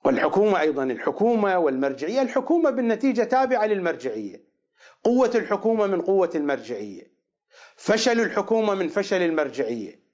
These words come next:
هذا الانفصام الظاهري من أن المرجعية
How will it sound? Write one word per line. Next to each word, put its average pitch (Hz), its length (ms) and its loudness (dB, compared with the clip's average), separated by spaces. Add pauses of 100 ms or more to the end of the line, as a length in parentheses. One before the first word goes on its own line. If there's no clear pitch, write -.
(1700)
هذا 196 280 2
الانفصام 196 720 2
الظاهري 220 800 0 (420)
من 185 140 0
أن 196 240 0
المرجعية 175 920 0